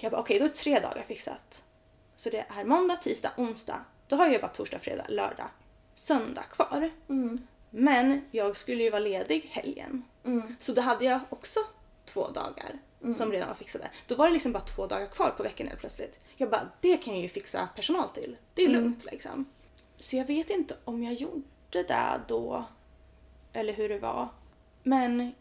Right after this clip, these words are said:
Speaker 1: jag tänkte i alla fall att, ah, det är en perfekt vecka att vara hemma.
Speaker 2: Mm.
Speaker 1: Så jag ringde till min distriktschef. Eller om jag smsade.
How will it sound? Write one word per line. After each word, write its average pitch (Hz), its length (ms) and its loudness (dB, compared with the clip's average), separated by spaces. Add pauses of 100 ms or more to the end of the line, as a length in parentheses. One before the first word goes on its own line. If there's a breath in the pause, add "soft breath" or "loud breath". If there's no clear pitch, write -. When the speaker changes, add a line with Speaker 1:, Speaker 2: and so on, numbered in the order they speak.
Speaker 1:
jag - 120 -14
tänkte 233 180 -4
i - 40 -2
alla 208 80 -4
fall 208 140 -4
att, 202 180 -6
ah, 226 140 -6 (120)
det 269 60 -4
är 254 40 -2
en 220 60 -4
perfekt - 320 -18
vecka - 220 -10
att - 80 -10
vara 190 100 0
hemma. 214 300 -6 (320 loud breath)
Speaker 2:
Mm. 262 220 4
Speaker 1:
Så 233 60 4
jag 220 140 4
ringde 240 320 4
till 220 360 -4
min - 440 -6 (440)
distriktschef. - 760 -10 (1300)
Eller 214 180 -8
om 214 80 -10
jag 214 120 -12
smsade. 214 440 -12